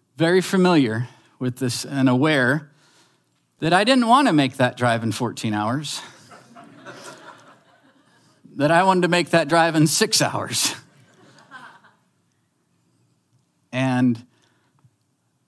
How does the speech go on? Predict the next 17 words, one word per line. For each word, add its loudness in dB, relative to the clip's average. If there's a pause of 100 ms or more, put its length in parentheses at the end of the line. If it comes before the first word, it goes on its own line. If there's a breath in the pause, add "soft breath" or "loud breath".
(420)
I -2
just -4
became -2
flooded -4
with -8
this -8
sense -4
of -12 (100)
guilt. -8 (1600 loud breath)
And -8
honestly, -2
it -12
felt -8 (840)
a -12
sense -10
of -12
shame. -10